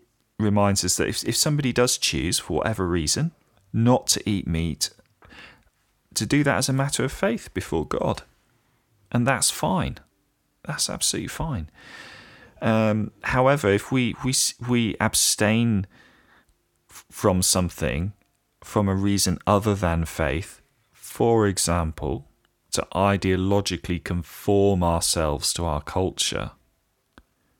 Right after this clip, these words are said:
then this passage actually tells us that that's sin. And, and it's,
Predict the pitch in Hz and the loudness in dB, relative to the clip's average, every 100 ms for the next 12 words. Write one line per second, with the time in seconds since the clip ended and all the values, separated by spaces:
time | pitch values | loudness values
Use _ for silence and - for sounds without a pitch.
0 | _ _ - 104 98 95 71 - _ _ | _ _ 0 2 4 2 -2 -8 _ _
1 | _ _ _ _ _ _ _ _ _ _ | _ _ _ _ _ _ _ _ _ _
2 | _ 117 - 113 104 95 104 92 - - | _ -2 0 -2 -2 -2 -2 -2 -4 -2
3 | 104 101 95 92 - - _ - - - | 0 0 0 -2 -2 -6 _ -10 -6 -2
4 | 98 - - - 180 160 - _ _ - | -4 -2 -2 -2 -2 -6 -8 _ _ -20
5 | - - - - - - - 101 101 101 | -20 -20 -20 -20 -20 -18 -2 2 4 4
6 | 101 98 - - 101 101 98 95 - _ | 2 0 -4 -2 2 2 2 0 -6 _
7 | - _ _ - - 98 - - - - | -20 _ _ -16 -8 -8 -4 0 0 -2